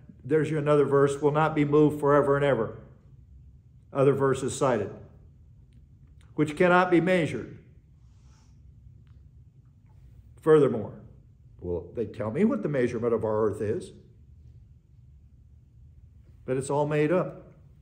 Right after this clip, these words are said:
Thus says the Lord, "If the heavens above can be measured and the foundations of the earth searched out below, then I will cast off all the offspring of Israel for all they've done." Micah six two.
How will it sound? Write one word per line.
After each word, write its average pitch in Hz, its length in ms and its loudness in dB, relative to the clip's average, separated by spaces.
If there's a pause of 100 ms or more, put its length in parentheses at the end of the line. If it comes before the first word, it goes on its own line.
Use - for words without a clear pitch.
(3000)
Thus 143 200 2
says 175 140 2
the 202 80 2
Lord, 151 300 4
"If 113 80 -6
the 139 100 -2
heavens 156 280 0
above 156 280 -2
can 160 120 -6
be 151 80 -2
measured 151 360 -2
and 139 80 -6
the 135 60 -6
foundations 156 600 -2
of 127 60 -8
the 139 160 0
earth 156 260 2
searched 156 320 -4
out 151 220 0
below, 160 420 0 (120)
then 143 120 -4
I 151 80 0
will 139 140 0
cast 139 380 -2
off 143 200 0
all 151 160 4
the 131 140 2
offspring 131 440 -2
of 127 100 -2
Israel 123 420 -2 (160)
for 139 180 0
all 120 160 2
they've 113 200 0
done." 113 220 -4
Micah 127 280 -2
six - 240 -12
two. - 180 -20